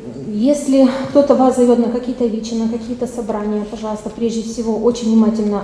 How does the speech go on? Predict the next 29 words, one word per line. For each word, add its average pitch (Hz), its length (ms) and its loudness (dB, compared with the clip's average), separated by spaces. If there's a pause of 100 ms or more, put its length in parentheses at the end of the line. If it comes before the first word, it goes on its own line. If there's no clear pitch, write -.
обращать 208 300 -4
внимание 202 220 -4
на 202 60 -4
то, 277 400 -4
кто, 262 500 -2 (280)
какая - 240 -4
организация 220 800 0 (100)
вас 214 280 -2
приглашает 190 540 -6
туда, 285 220 -2 (880)
убедиться 233 540 0
в - 140 6
том, 240 180 4
что 220 160 -6
действительно 226 540 -4
это 240 160 -4
мероприятие, 226 720 -2 (100)
э, 196 460 -2
регламентировано 226 640 0
какой-то 208 420 -4
организацией. 196 680 -8
Это 208 60 -10
первое, 220 420 -4
с - 100 -14
чем 233 120 -4
бы 208 100 -4
мы 208 100 -2
хотели 214 280 -6
обратиться, 214 580 -8